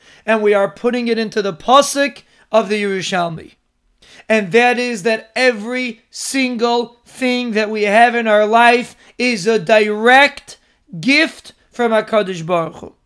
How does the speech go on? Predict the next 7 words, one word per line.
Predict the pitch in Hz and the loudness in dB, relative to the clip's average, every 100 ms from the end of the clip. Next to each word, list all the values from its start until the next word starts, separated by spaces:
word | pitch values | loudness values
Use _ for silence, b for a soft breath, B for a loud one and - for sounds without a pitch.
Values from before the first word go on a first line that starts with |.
| _ _ _ _ b b b | _ _ _ _ b b b
And | 233 220 | 0 0
thinking | - 262 262 262 240 | -6 -6 -6 -8 -8
otherwise | 233 262 254 254 247 254 247 254 - b b | -4 -2 0 2 6 8 8 6 -2 b b
is | 247 226 | -6 -6
chas | - 233 240 247 | -4 0 2 0
v'shalom | 240 233 - 247 240 226 | -8 -8 -4 -2 -2 -6
kfira. | 226 - 254 240 156 | -10 -10 -6 -6 -6